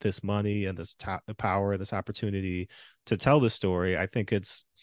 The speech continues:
certainly sh-, fine if you want to make this movie in particular,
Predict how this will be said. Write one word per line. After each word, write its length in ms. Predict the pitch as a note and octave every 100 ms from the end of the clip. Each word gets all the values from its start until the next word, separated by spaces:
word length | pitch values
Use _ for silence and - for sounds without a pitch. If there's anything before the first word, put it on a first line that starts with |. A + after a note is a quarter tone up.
| _ _ _ _ _
certainly 640 | - - F#3 D#3+ D#3+ C3+ A#2+
sh-, 320 | - - - -
fine 800 | - - A2+ G2 F#2 F#2 G2+ F#2
if 180 | -
you 100 | G2+
want 280 | F#2+ F#2 F2
to 140 | - G2
make 340 | F#2+ F#2+ -
this 280 | A2 A2 -
movie 360 | F#2 F2 E2+ E2+
in 100 | F2
particular, 600 | - F3+ C3+ G2+ F#2